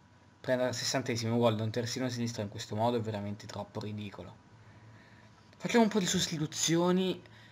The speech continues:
Mettiamo qualche forza fresca. Direi, allora, innanzitutto, sì,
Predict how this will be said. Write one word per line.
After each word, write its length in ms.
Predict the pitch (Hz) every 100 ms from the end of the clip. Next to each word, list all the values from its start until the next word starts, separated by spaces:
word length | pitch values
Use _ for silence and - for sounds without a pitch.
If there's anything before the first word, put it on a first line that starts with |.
| - - -
Mettiamo 380 | 147 - 160 151
qualche 240 | 135 135
forza 300 | - 151 -
fresca. 600 | 131 147 147 - 175 - - - - - - - - - -
Direi, 420 | 131 131 123 117
allora, 360 | - 123 98 95
innanzitutto, 1300 | 104 123 120 - 131 175 202 - - 175 170 165 156
sì, 380 | 143 - - -